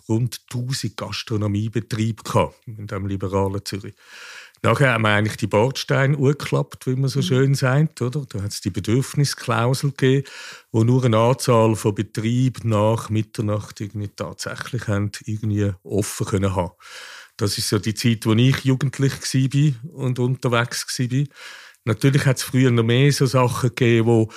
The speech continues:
Speaker 1: ah, da hat's ein paar Velo und du hast gewusst, in dem Keller ist ab und zu etwas und jetzt geht man mal schauen und hat dann irgendwie einen Flyer bekommen. Es hat ja natürlich noch kein Internet oder Social Medias gegeben,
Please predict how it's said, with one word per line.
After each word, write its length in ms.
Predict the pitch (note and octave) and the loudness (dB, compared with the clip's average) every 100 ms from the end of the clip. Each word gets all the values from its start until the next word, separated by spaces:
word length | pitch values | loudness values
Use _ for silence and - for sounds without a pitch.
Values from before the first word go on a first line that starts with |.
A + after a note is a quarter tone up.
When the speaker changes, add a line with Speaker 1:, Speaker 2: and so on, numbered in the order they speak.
| - - | -20 -18
Speaker 1:
ah, 200 | - B2 | -6 -4
da 180 | C3+ B2 | 0 0
hat's 180 | A#2 - | 0 -2
ein 140 | A#2+ | -4
paar 260 | - A#2 A2+ | 2 2 4
Velo 380 | B2 C#3 B2+ B2+ | 2 4 4 4
und 180 | A#2+ - | 2 0
du 80 | |
hast 160 | A2+ - | -4 -4
gewusst, 360 | - B2+ - B2 | 0 0 0 -2
in 100 | A#2+ | 0
dem 180 | A2+ | 2
Keller 440 | A2 A2+ B2+ C#3 B2 | 2 2 2 2 0
ist 260 | C#3+ C#3+ | 0 0
ab 240 | C#3 B2+ - | 0 0 2
und 140 | C3+ | 0
zu 200 | - C3+ | 2 2
etwas 460 | C3+ C3 - B2+ A2 | 4 2 0 -4 -2
und 100 | A#2+ | -4
jetzt 160 | A2+ | -4
geht 260 | - A#2 B2+ | -2 -2 0
man 200 | A#2+ A#2 | 0 2
mal 140 | A2 A2 | 2 0
schauen 540 | A2+ C3+ D3 C#3 A#2+ | 2 4 4 4 0
und 120 | G#2+ | 0
hat 200 | A2 - | -4 -6
dann 80 | A#2 | -8
irgendwie 240 | A2 G#2+ | -6 -4
einen 100 | G#2+ | -4
Flyer 460 | G2+ A#2 C3 D3+ D3 | -4 -2 0 2 2
bekommen. 340 | D3 - C#3+ | 0 0 2
Es 100 | C3+ | 2
hat 180 | A#2+ A#2 | -4 -8
ja 40 | B2 | -8
natürlich 380 | A#2 - A2 A#2 | -6 -6 -6 -4
noch 140 | G#2+ | -4
kein 320 | B2 A#2+ A2+ | 0 0 0
Internet 640 | - A#2+ B2 A#2+ A#2+ - B2 | -2 -2 -2 -4 -4 -4 -8
oder 160 | A2+ | -8
Social 460 | A2 A#2 A#2+ - B2 | -4 -4 -4 -2 0
Medias 520 | A#2+ A#2+ B2+ A2+ - | 0 -2 -2 -2 -2
gegeben, 240 | B2 A#2 | 0 0